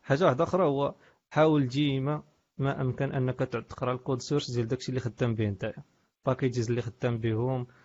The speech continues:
اللايبريز، حاول تقرا ما أمكن الكود سورس. و-، والطريقة اللي مزيانة باش تبدا، حيت صعيب أنك تجي تهبط على كود سورس كاملو، هو أخت موقع طلعت لك شي ايرور شي بلاصة،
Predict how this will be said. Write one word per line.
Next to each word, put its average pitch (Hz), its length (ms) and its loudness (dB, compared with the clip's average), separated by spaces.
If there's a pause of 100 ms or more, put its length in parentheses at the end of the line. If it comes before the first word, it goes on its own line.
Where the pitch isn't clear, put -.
(200)
اللايبريز، 120 560 0
حاول 127 280 -2
تقرا 127 420 -2 (200)
ما 143 220 -2
أمكن 135 240 -2
الكود 127 240 -2
سورس. - 440 -14
و-، 143 560 -2
والطريقة 139 680 0 (240)
اللي 127 260 -4
مزيانة 127 480 0
باش - 200 -6
تبدا، 127 380 -2 (140)
حيت - 240 -10
صعيب 131 240 2
أنك 131 220 -2
تجي 123 180 -4
تهبط 110 320 -8
على 110 120 -2
كود - 220 -10
سورس - 260 -6
كاملو، 156 400 0 (500)
هو 131 280 4
أخت - 240 -2
موقع 151 400 2 (200)
طلعت 123 240 2
لك 147 100 -4
شي - 200 -2
ايرور 147 180 4
شي 143 160 -2
بلاصة، 147 420 0